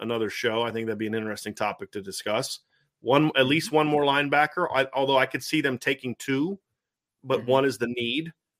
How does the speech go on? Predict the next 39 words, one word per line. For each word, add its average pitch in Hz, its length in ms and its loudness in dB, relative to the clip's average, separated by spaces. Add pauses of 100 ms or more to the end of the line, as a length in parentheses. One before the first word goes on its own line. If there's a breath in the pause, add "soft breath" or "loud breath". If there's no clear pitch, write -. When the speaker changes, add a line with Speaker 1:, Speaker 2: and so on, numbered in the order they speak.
(340)
Speaker 1:
And 127 120 2
then 127 380 4
if 127 160 -2
you 127 80 -6
keep 165 260 -2
everybody, 127 380 4
one 131 240 2
more 139 180 2
D 123 200 -2
B, 120 160 0
and 139 100 0
it's 110 140 -10
gotta 110 180 0
be 110 120 0
a - 20 -10
corner. 78 420 -8 (960)
Uh, 95 180 -8
ideally 117 600 -2
a 101 60 -10
corner. 76 440 -8
So 131 220 4
I, 135 180 6
that's 151 240 6
where 208 80 6
Notre 190 160 6
Dame 147 140 8
is 117 80 0
at. 160 180 6
That's 156 180 -2
what 151 120 -4
the 120 80 -4
needs 127 280 0
are. 82 400 -6
And, 120 220 2
and 117 320 2
the 107 80 -2
higher 151 640 4
level 139 640 2
of 127 260 2